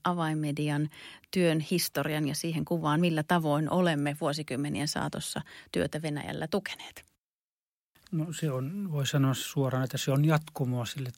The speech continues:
Speaker 2: työlle, mitä olemme tehneet kymmeniä vuosia. Jo Neuvostoliiton aikoina painatimme raamattuja, venäjänkielisiä raamattuja, uusia testamentteja ja niitä vietiin eri tavoin, tavoin Neuvostoliittoon,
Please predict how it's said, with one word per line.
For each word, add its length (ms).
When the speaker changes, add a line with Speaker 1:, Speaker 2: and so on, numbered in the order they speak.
Speaker 2:
työlle, 200
mitä 240
olemme 220
tehneet 360
kymmeniä 460
vuosia. 440
Jo 60
Neuvostoliiton 680
aikoina 580
painatimme 480
raamattuja, 760
venäjänkielisiä 560
raamattuja, 500
uusia 400
testamentteja 800
ja 120
niitä 220
vietiin 420
eri 160
tavoin, 480
tavoin 300
Neuvostoliittoon, 880